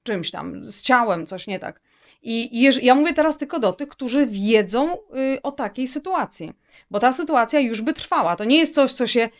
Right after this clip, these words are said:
wydarza, to nie jest coś, co się wydarzyło w, e, w tym tygodniu, tylko to jest coś, co już musiałoby trwać. Dlaczego?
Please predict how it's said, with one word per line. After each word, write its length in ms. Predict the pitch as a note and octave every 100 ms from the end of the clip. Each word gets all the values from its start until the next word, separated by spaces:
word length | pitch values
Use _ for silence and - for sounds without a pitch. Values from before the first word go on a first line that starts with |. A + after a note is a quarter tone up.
| _ -
wydarza, 1000 | F3 G3+ B3 F3+ G#3+ G#3+ F#3 F#3 E3+ -
to 80 | G#3
nie 160 | D4
jest 220 | D4 D4
coś, 180 | - B3+
co 120 | B3+
się 160 | A3+ A3+
wydarzyło 920 | F#3 G3+ G#3+ G3 G3+ C#4 G#3+ E3+ C#4+ - _ _
w, 140 | F3+ G3+ G#3+ G3+ G#3 _ _ _ _ _
e, 320 | G3+ G3 F#3+
w 40 | F#3+
tym 160 | G#3+
tygodniu, 460 | G#3 G#3 G3 F3+ F#3
tylko 180 | - G3
to 80 |
jest 160 | B3+ C4
coś, 140 | C4+
co 140 | C4 B3+
już 220 | A#3+ D4
musiałoby 400 | D#4 D4+ C#4 B3
trwać. 320 | - C#4 F#3+
Dlaczego? 460 | G#3 G#3 C4 E3